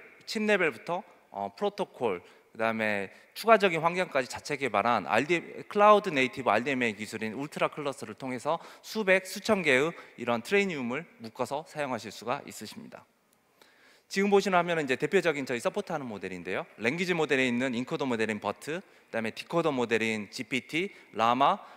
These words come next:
그다음에 인코더, 디코더 모델인 티파이브를 이제 저희가 뉴런 에스디케이를 통해서 아주 쉽게 코드 맷줄로 적용하실 수가 있고요. 비전 모델 같은 경우에 디퓨전 모델에, 어, 스테이블 디퓨전, 그다음에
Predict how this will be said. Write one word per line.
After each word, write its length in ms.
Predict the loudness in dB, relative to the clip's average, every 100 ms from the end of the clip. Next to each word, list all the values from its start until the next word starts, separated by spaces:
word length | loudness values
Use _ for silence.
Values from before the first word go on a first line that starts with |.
| -8
그다음에 360 | -4 -2 -2
인코더, 440 | -4 -4 -2 2 0
디코더 360 | 0 -2 0
모델인 360 | 0 2 0 -2
티파이브를 640 | -6 -2 2 2 0 -6
이제 160 | -4 -6
저희가 400 | -4 -2 -2 -2 -8 -8
뉴런 240 | -2 0
에스디케이를 800 | 0 -2 -10 -16 -10 -6 -4 -6
통해서 420 | -8 -8 -6 -4 -4
아주 160 | -4
쉽게 460 | -8 -10 -4 -4 -4 -10
코드 220 | -6 -2
맷줄로 400 | -2 -4 -6 -6
적용하실 460 | -6 -8 -8 -8 -12
수가 240 | -10 -10
있고요. 340 | -8 -8 -8 -10 -20 -14
비전 240 | 0 2 4
모델 280 | 4 4 4
같은 220 | 2 -2
경우에 260 | 0 0
디퓨전 380 | -4 -10 -4 -2
모델에, 440 | -2 0 0 0 -4 -16 -20 -14
어, 80 |
스테이블 380 | -10 0 0 0
디퓨전, 440 | -6 -10 -12 -12 -12
그다음에 360 | -8 -4 -4